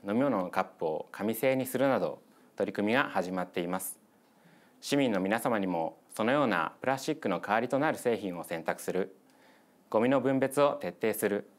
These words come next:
またレジ袋をもらう代わりにマイバッグを使うなど、できることから始めていただければと思います。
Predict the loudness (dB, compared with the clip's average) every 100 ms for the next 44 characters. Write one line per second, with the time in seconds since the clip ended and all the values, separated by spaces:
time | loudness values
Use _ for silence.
0 | _ _ _ -20 _ _ -4 2 4 4
1 | 0 0 0 0 2 4 4 4 2 2
2 | 2 2 2 0 -2 -6 _ _ 0 4
3 | 2 2 0 0 0 0 2 0 -2 -6
4 | -20 _ _ 0 2 2 2 6 6 6
5 | 0 -6 -4 -2 0 0 2 2 2 2
6 | 2 2 -2 -4 -4 -4 -4